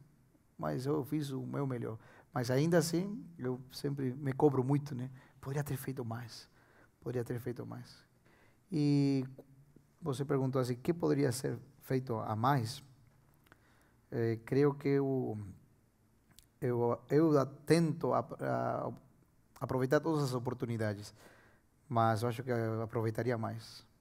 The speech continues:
Subir num avião, às vezes eu de madrugada, cansado, e, e realmente a gente senta, você quer dar um cochilo, a outro dia chega às seis da manhã o avião, às sete estou falando, tem,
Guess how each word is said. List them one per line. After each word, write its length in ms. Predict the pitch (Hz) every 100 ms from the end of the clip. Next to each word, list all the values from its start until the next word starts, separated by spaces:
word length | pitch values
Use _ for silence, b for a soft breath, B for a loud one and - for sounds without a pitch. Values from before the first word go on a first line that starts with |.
| _ _ _ _ -
Subir 260 | - 120
num 140 | 120 120
avião, 440 | 113 127 131 123 139 - -
às 160 | 131 110
vezes 320 | 113 107 104
eu 140 | 113 110 - B B B _ 165
de 180 | 113
madrugada, 560 | 110 107 101 110 120 113
cansado, 840 | 110 110 95 123 123 120 117 113
e, 320 | 110 107 104 98 B B B B B B _
e 200 | - 113
realmente 420 | 110 110 131 147 135
a 80 |
gente 340 | 107 127 131 120
senta, 580 | 98 - - 139 143 117
você 180 | 110 113
quer 140 | 117
dar 80 | 113
um 80 | 117
cochilo, 800 | 113 104 127 139 135 113 107 104 107
a 100 | 110
outro 240 | 117 117
dia 400 | 107 139 147 104 101 -
chega 160 | 131 120
às 80 |
seis 120 | 117 117
da 80 |
manhã 220 | 110 110 113
o 60 |
avião, 320 | 110 120 170
às 100 | 143
sete 280 | - 160 170
estou 180 | 143 117
falando, 440 | - 113 156 123 110
tem, 200 | 113